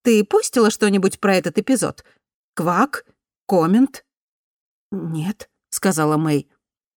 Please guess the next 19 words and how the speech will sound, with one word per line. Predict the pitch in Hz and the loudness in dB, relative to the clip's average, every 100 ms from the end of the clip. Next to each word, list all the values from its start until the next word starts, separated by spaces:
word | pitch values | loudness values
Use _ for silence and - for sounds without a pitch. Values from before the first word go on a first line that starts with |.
| _ | _
«Хм, | 381 269 185 _ _ _ _ - | 0 0 0 _ _ _ _ -2
ладно», | 311 285 247 320 - _ _ | 2 4 4 2 -2 _ _
сказала | - 175 147 139 | -4 -2 0 -2
Денис | 135 151 180 240 - - _ - | 0 0 2 2 0 -10 _ 0
и | 233 | 0
вдохнула | 180 202 - 160 139 | 2 0 0 0 0
поглубже. | - 185 165 - - 123 - _ _ _ _ - - _ _ _ _ _ _ _ | -2 -4 -2 -4 -6 -12 -14 _ _ _ _ -20 -20 _ _ _ _ _ _ _
«Как | 370 415 - _ | 0 2 0 _
ты | 320 | 0
считаешь, | 320 - - - 156 131 - - - _ _ _ - | 0 0 -2 -2 -6 -4 -8 -8 -10 _ _ _ -2
твой | 254 311 - | 2 2 0
опыт | 262 208 - 151 - - _ | 0 0 0 -6 -6 -20 _
мог | 302 427 254 | 2 4 4
бы | 226 | 2
кому-то | - 254 220 214 - | 2 2 4 4 0
пригодиться? | - 226 233 254 131 - - - _ _ | 0 0 2 0 -4 -6 -8 -10 _ _
Скажем, | - 285 269 294 | 0 2 6 6
другому | 269 370 277 294 190 165 | 6 2 4 4 2 -2
человеку, | - 180 185 196 - 175 | -4 -2 0 0 0 -2